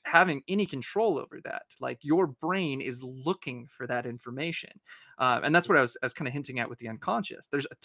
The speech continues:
ton of processes that are happening under the hood that are looking for things that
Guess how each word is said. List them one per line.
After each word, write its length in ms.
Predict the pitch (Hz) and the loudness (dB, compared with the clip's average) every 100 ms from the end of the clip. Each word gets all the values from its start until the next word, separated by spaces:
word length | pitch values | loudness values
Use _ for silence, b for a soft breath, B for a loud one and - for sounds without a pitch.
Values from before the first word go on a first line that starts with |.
| - - | -12 -2
ton 160 | 240 | -2
of 140 | 139 - | -2 -4
processes 640 | 147 202 - - - 117 | -2 -2 -2 -10 -10 -8
that 120 | 120 117 | -6 -6
are 80 | - | 0
happening 500 | 107 - 135 117 120 b b - | 0 0 -2 -6 -8 b b 4
under 220 | 202 170 | 6 6
the 140 | 123 | 4
hood 420 | - 233 156 123 123 | 4 4 4 2 0
that 100 | 131 | 2
are 140 | 127 | 2
looking 540 | 123 139 233 156 123 | 0 2 2 2 -2
for 140 | 117 120 | -6 -6
things 420 | - 117 113 - | -6 -6 -8 -4
that 320 | 127 117 - | -2 -2 -6